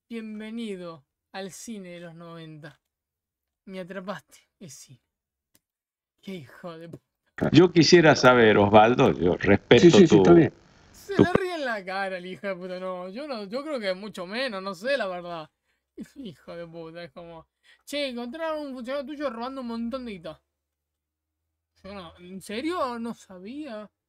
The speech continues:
Speaker 1: Qué raro, un funcionario ni, ni, no estaba al tanto.
Speaker 2: Profesión que, y además la cumple esa conciencia, ¿de dónde sacas esa cifra?
Speaker 3: No, eh.
Speaker 2: Yo estuve viendo el presupuesto, los últimos tres presupuestos,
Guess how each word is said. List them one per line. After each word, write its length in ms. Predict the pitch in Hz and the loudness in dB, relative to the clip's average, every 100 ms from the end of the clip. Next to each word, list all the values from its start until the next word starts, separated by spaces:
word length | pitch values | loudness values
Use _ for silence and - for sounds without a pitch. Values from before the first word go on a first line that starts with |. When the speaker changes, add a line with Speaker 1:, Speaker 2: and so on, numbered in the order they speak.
| _ _ _ _ _ _ _ | _ _ _ _ _ _ _
Speaker 1:
Qué 120 | 220 | -18
raro, 540 | 175 180 302 254 190 226 | -16 -12 -10 -10 -12 -14
un 140 | 269 | -18
funcionario 440 | 214 190 208 269 302 | -16 -16 -16 -18 -18
ni, 200 | 240 220 | -18 -16
ni, 220 | 226 233 | -16 -16
no 320 | 214 190 220 | -16 -18 -16
estaba 160 | 233 254 | -12 -12
al 60 | 220 | -10
tanto. 500 | 294 277 214 202 _ _ _ _ _ _ | -10 -10 -16 -18 _ _ _ _ _ _
Speaker 2:
Profesión 1120 | - 104 113 - _ _ _ - 131 143 131 104 | 0 2 2 0 _ _ _ 2 6 6 4 0
que, 240 | 90 80 | -2 0
y 180 | 95 95 | 4 6
además 340 | 95 104 113 95 | 6 8 6 4
la 120 | 85 | -4
cumple 480 | _ - 101 101 90 | _ -2 0 2 0
esa 200 | - - | 0 -2
conciencia, 680 | - 98 - 104 95 107 - _ _ _ - | 2 4 4 4 4 0 -6 _ _ _ 4
¿de 100 | 147 | 6
dónde 280 | 214 190 135 | 8 8 4
sacas 480 | - 208 - - 73 | 6 4 4 -2 -4
esa 200 | - - | -10 -6
cifra? 260 | - - _ | -4 -6 _
Speaker 3:
No, 240 | 95 92 82 | 4 6 6
eh. 100 | 87 - - | 2 -2 2
Speaker 2:
Yo 100 | 151 | 4
estuve 260 | 170 196 165 | 8 8 10
viendo 300 | 156 165 127 | 8 8 8
el 80 | 107 | 8
presupuesto, 760 | 117 104 98 - 90 - 101 - _ _ _ - | 6 4 4 4 4 4 0 0 _ _ _ 4
los 340 | 120 - - _ _ _ | 4 4 -6 _ _ _
últimos 480 | - 165 160 127 110 | 6 6 6 4 4
tres 240 | - 190 185 | 6 4 6
presupuestos, 760 | - 104 - - 87 - - | 0 -4 -4 -2 -2 -2 -12